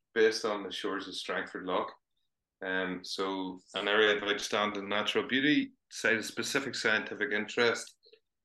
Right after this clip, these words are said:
marine nature reserve, and now, as of, what, last month, a geopark as well. So it's got all the environmental designations, all the wildlife, and all the beauty. So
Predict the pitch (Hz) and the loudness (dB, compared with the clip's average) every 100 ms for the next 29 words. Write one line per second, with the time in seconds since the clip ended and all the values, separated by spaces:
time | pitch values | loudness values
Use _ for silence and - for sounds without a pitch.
0 | _ 104 113 127 101 98 - 104 95 98 | _ 2 4 4 4 0 0 0 0 0
1 | 98 90 - 98 92 95 92 92 - 104 | 0 -2 -6 -4 -2 0 -2 -6 -10 -2
2 | 107 110 110 107 104 98 98 101 92 90 | 0 6 6 6 0 -4 -4 -2 -2 -4
3 | - - - 95 - _ _ _ _ _ | -10 -20 -8 -6 -6 _ _ _ _ _
4 | _ _ _ - 101 104 - 107 120 - | _ _ _ -6 -4 -4 -2 -2 -2 -2
5 | 101 - 123 139 147 156 147 - 98 110 | -2 0 0 0 2 0 0 -2 0 2
6 | 143 139 113 110 - - - - - - | 2 0 -2 -4 -8 -20 -20 -20 -20 -8
7 | 107 - 120 123 143 107 92 101 95 95 | -8 0 2 6 6 6 6 0 0 -2
8 | 92 90 98 92 90 95 98 104 90 - | -4 0 0 0 -2 -4 -2 -6 -8 -10
9 | - 110 117 104 87 95 104 104 107 - | -2 2 4 4 4 6 4 4 0 -2
10 | - _ 101 95 95 90 - 107 98 95 | -14 _ -8 -6 -8 -8 -4 -2 -2 -4
11 | 92 113 135 147 - _ _ _ _ _ | -2 -2 0 -2 -6 _ _ _ _ _
12 | - 104 104 104 | -6 0 2 2